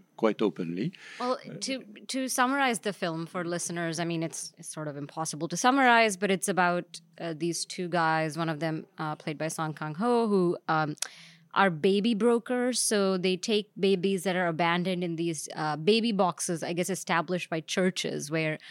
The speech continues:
Speaker 2: uh, mothers who don't think they can raise their children can abandon their babies, and then they're placed into adoption. And these two men take the babies who don't have,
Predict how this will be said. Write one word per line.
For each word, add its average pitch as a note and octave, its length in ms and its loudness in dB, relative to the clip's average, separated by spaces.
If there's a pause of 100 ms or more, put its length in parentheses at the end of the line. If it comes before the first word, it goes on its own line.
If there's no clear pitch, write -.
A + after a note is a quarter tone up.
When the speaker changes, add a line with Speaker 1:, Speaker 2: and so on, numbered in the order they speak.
(380)
Speaker 2:
uh, E3 160 2
mothers F3+ 640 2
who F3+ 180 -2 (160)
don't F3+ 240 2
think F3+ 160 0
they F3 100 2
can E3+ 140 0
raise E3 240 2
their E3 160 -2
children B3+ 380 2
can G#3 120 0
abandon F3 460 2
their E3 140 0
babies, G#3 420 0
and F#3 100 2
then F3 140 2
they're F3 140 2
placed E3+ 320 -2
into E3 220 -2
adoption. E3 600 0
And F3+ 240 -4
these F#3+ 220 0
two G3+ 180 2
men E3+ 340 2 (540)
take C#4 320 4
the C4 100 4
babies A3 520 4
who F#3+ 160 0
don't F#3+ 440 4
have, F3+ 480 4